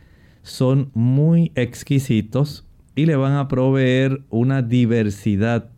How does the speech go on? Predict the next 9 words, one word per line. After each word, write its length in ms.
de 460
nutrimentos 1120
que 160
no 240
va 100
a 20
encontrar, 600
por 160
ejemplo, 500